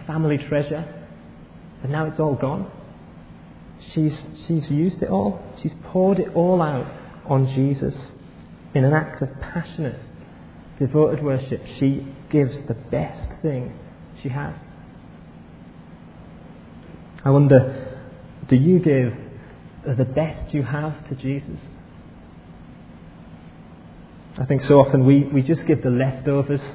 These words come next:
don't we? We give what we won't miss. We give, uh, when it comes to our time and our energy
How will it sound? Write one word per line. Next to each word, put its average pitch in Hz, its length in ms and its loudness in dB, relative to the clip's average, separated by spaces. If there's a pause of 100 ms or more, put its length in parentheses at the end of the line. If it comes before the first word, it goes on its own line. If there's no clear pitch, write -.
(160)
don't 135 160 -6
we? 143 180 -2 (600)
We 139 100 4
give 139 240 6 (380)
what 123 180 6
we 127 140 4
won't 127 240 0
miss. 127 200 -2 (1200)
We 127 120 2
give, 143 360 6 (600)
uh, 131 200 6
when 135 120 6
it 135 120 0
comes 147 160 6
to 131 120 0 (220)
our 131 180 0 (140)
time 156 360 0
and 131 120 0
our 123 140 -2 (100)
energy 147 560 0